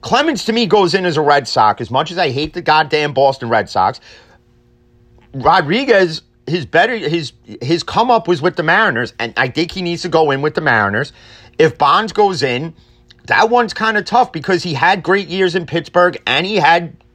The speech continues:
great years in San Francisco, that it's almost, does he go in, c-, you know, are they allowed to do it with dual jerseys and helmets? I, I, I don't know, but to me, I think he goes in as a Pirate.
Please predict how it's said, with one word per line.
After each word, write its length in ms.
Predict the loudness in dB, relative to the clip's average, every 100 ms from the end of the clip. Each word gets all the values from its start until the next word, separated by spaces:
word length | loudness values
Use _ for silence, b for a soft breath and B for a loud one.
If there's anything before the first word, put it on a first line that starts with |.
| _ -20 _
great 280 | 0 2 2
years 340 | 0 0 0
in 80 | -4
San 240 | -4 -4 -4
Francisco, 640 | -2 0 0 2 2 2 B B B
that 160 | 0 2
it's 100 | 0
almost, 300 | -2 -2 0
does 180 | 0 0
he 80 |
go 300 | 0 2 2
in, 360 | 0 -4 -8 -14 _ -10
c-, 180 | -10 -10 -14
you 80 | -4
know, 200 | -2 0 2
are 180 | 2
they 120 | 2 2
allowed 300 | 4 4 2
to 60 |
do 220 | -4 -2
it 80 | 0
with 220 | -2 -4 -14 _ _ _ _ _ _ _ _
dual 280 | -4 2 2
jerseys 520 | 2 0 0 -2 -6
and 100 | -8
helmets? 440 | -4 -2 0 -2 -4 _ _
I, 400 | -8 -4 -2 -2
I, 240 | -4 -8 -4
I 140 | 0
don't 160 | 0 2
know, 200 | 2 2
but 380 | 2 0 0 -4 b b b b b _ _ _ -20 -20 _ _ _ _ _ _
to 100 | -4
me, 500 | -2 0 2 0 -2 -8 _ -4
I 100 | -4
think 220 | -4 -6
he 80 | 0
goes 280 | 0 2
in 100 | 0
as 120 | 0 -2
a 40 |
Pirate. 400 | 0 2 0 -2